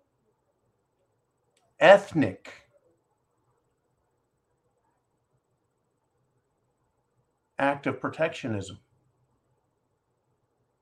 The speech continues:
It was both an existential threat to Russia, and there was a ethnically motivated attack on ethnic Russians in eastern Ukraine. And that was why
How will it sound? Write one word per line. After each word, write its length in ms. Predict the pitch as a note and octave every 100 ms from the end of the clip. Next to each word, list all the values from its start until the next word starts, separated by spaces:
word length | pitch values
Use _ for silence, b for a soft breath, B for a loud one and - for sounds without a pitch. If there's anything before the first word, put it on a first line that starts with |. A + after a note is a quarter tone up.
| _ -
It 180 | D3
was 380 | C#3 B2+ A#2+ A2+
both 500 | - A#2 C3 B2+ B2+
an 160 | C3+ C3+
existential 720 | C#3+ C3+ C3+ - C#3 C3 C3
threat 320 | - B2+ B2+
to 100 | C#3
Russia, 600 | A#2 B2 C#3 - F#3+ G#3 b b -
and 180 | D3 C3+
there 140 | C#3+
was 320 | C#3 C#3 B2+
a 380 | B2+ A#2+ A#2 A#2 _ _ _ _ _ _ _ _ _ _
ethnically 600 | D#3+ E3 E3 D3+ D#3 C#3+
motivated 1000 | B2+ C#3 D3+ D3 A#2+ B2 B2 A2+ A2+ A2 - _
attack 500 | - - - C3+ A2+ - -
on 400 | B2 A#2+ A2 G#2 _
ethnic 380 | C3 A#2+ C3 A2+
Russians 640 | G#2+ C3+ C#3 - A#2 A2+ A2
in 200 | C#3 C3+
eastern 680 | C3+ C3+ A2+ B2+ A2+ A2 G#2+
Ukraine. 640 | A#2+ A2+ - B2 G2 G#2 G#2 _ _ _ _ _ -
And 120 | B2
that 160 | D3
was 160 | E3 C3
why 360 | A#2+ A2+ G2+